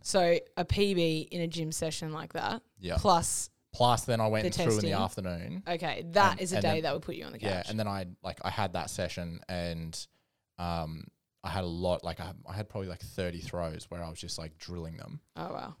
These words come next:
Speaker 2: I woke up, I woke up on Tuesday morning. I honestly felt like I was, like, hungover.
Speaker 1: Yeah.
Speaker 2: Like, I honestly felt
Speaker 1: Okay.
Speaker 2: like I just went and drank, like,
Speaker 1: So you would throw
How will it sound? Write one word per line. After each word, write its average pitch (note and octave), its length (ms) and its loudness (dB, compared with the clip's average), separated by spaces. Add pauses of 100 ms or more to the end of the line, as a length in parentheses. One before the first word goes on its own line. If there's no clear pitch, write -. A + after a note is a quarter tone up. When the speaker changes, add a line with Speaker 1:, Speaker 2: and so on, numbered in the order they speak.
Speaker 2:
I G2+ 100 4
woke A2 220 8
up, G2 300 0
I G#2 160 6
woke G#2 240 4
up G2 200 2
on F#2+ 180 0
Tuesday F#2 400 -2
morning. E2+ 440 -4
I F#2+ 120 2
honestly F#2 320 -4
felt F2+ 240 -4
like - 220 -6 (120)
I F2 120 -4
was, D#2+ 420 -8
like, D#2+ 180 -6
hungover. E2 580 -6 (180)
Speaker 1:
Yeah. E3+ 200 -6 (100)
Speaker 2:
Like, F#2 140 -6
I F#2+ 60 0
honestly F#2+ 260 -4
felt F2+ 200 -4
Speaker 1:
Okay. E2+ 80 -2
Speaker 2:
like E2 100 -4
I - 20 -4
just E2+ 160 -6
went F2 140 -8
and D#2 120 -14 (120)
drank, E2 340 -8
like, E3 100 -2
Speaker 1:
So B3+ 100 6
you A#3 240 6
would G4 120 6
throw E3+ 540 4